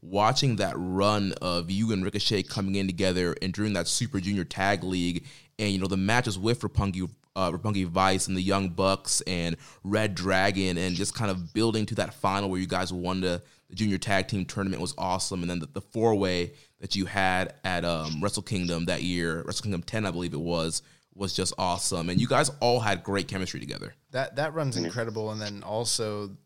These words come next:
Speaker 2: the Super Junior stuff, uh, that year is blow away.
Speaker 3: Yeah, man. No, <laughs> it's, like, it's, it's the joy of, of wrestling with them is that they, they pick the finest bunch of wrestlers you could ever get in the ring with. And even, like,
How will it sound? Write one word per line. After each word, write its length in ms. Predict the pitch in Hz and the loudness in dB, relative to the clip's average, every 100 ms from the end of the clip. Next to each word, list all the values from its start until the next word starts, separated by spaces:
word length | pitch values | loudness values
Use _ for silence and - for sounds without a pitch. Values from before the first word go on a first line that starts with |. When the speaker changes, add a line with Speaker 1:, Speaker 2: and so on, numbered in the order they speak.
| _ | _
Speaker 2:
the 80 | 110 | -2
Super 460 | - - 123 113 104 | 0 0 -2 -6 -6
Junior 400 | 101 95 95 95 | -8 -10 -8 -4
stuff, 640 | - - 98 95 - - _ - | -4 -4 -6 -8 -16 -20 _ -12
uh, 260 | 98 90 92 | -10 -8 -8
that 260 | 101 98 | -8 -10
year 340 | 92 95 90 90 | -10 -10 -10 -10
is 200 | 90 - | -10 -14
blow 340 | - 98 101 | -14 -10 -8
away. 380 | 95 92 90 101 107 _ _ _ _ _ _ _ - - - _ _ - - 85 | -6 -8 -6 -8 -10 _ _ _ _ _ _ _ -20 -20 -20 _ _ -20 -12 -8
Speaker 3:
Yeah, 160 | 85 82 | -8 -6
man. 360 | 85 85 82 - _ - | -6 -6 -8 -14 _ 0
No, 160 | 117 135 | 2 6
<laughs> 40 | |
it's, 300 | 175 160 123 | 6 6 4
like, 380 | 160 160 156 147 | 4 6 6 6
it's, 140 | 165 - | 2 6
it's 300 | 190 147 - _ 147 - _ - - - _ | 4 4 -4 _ -20 -20 _ -20 -20 -20 _
the 60 | 139 | -2
joy 260 | 131 180 170 | 2 4 2
of, 100 | 147 | 2
of 260 | 139 127 | 0 2
wrestling 400 | 127 147 - 143 | 4 4 2 -2
with 120 | 131 135 | 0 2
them 200 | 143 131 | 2 2
is 100 | 113 | 2
that 120 | 117 | 6
they, 120 | 127 | 6
they 140 | 117 117 | 6 2
pick 280 | - 123 - | 2 -2 -4
the 80 | |
finest 580 | - 120 120 127 127 - | -4 -2 0 -2 -6 -10
bunch 320 | 110 120 123 120 | -4 -2 0 2
of 80 | |
wrestlers 460 | 123 120 - 117 104 | 4 4 4 0 0
you 80 | 107 | 2
could 100 | 110 | 4
ever 160 | 120 | 4
get 100 | 117 | 4
in 40 | 107 | 4
the 80 | 113 | 4
ring 160 | 113 | 4
with. 120 | 104 | 4
And 80 | 165 | 4
even, 220 | 202 190 | 6 6
like, 180 | 165 143 | 6 4